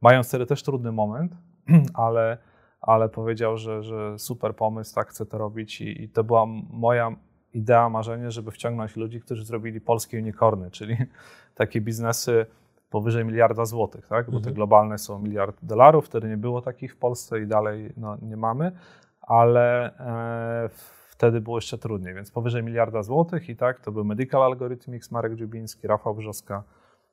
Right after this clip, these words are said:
Speaker 1: Tomek Misiak, Work Service, czy, czy, czy jeszcze dwa, trzy nazwiska. E, więc tam inwestujemy w B-Value między jeden a cztery, tam jest taki ticket inwestycyjny, tak, miliony złotych,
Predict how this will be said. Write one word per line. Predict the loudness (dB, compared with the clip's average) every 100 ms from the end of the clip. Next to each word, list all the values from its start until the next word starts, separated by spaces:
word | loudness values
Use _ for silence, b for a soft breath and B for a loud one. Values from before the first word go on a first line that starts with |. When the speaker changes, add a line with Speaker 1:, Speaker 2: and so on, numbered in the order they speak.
| _
Speaker 1:
Tomek | 2 2 0 -6
Misiak, | -10 -10 -12
Work | -14
Service, | -8 -8 -8 -12
czy, | -18 -20 -20
czy, | -20 _
czy | -14 -10
jeszcze | -10 -10 -12
dwa, | -8 -8
trzy | -8 -16
nazwiska. | -16 -16 -18 -18 -20 b b b b b b -2
E, | 2 4 2
więc | 0 -4 6
tam | 8 8
inwestujemy | 4 -2 0 -2 -2
w | -4
B-Value | 4 6 4 2 -2 -4
między | -6 -8 -6 2
jeden | 4 4 2
a | -4
cztery, | -4 -2 0 0 -2 -10 _ _
tam | -4 -4
jest | -4
taki | -6 -6 -8
ticket | -12 -10 -8
inwestycyjny, | -10 -12 -14 -12 -6 -4 0
tak, | 0 0
miliony | -6 -8 -8
złotych, | -10 -8 -10